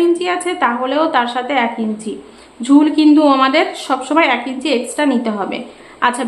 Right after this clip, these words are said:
বেল্টের মাপটা দেখো, বেল্টের মাপ এখানে যেহেতু আমাদের, আহ, এই ওপরে, এই সাইডে, দুই সাইডেই কিন্তু আমাদের সেলাই ঢুকে গেছে, সেই জন্য বেল্টের মাপটা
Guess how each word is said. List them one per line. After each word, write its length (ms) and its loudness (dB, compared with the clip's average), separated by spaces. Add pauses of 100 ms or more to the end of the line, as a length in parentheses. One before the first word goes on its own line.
বেল্টের 480 0
মাপটা 320 2 (100)
দেখো, 260 -2 (460)
বেল্টের 480 2
মাপ 180 2 (100)
এখানে 220 -2 (100)
যেহেতু 320 0 (120)
আমাদের, 380 2
আহ, 680 -2 (160)
এই 60 0 (180)
ওপরে, 400 2 (320)
এই 60 2 (120)
সাইডে, 360 0 (140)
দুই 200 0
সাইডেই 360 2
কিন্তু 240 6
আমাদের 220 4 (100)
সেলাই 300 0 (120)
ঢুকে 300 -2
গেছে, 240 2 (440)
সেই 220 4
জন্য 140 4 (180)
বেল্টের 460 2
মাপটা 300 -2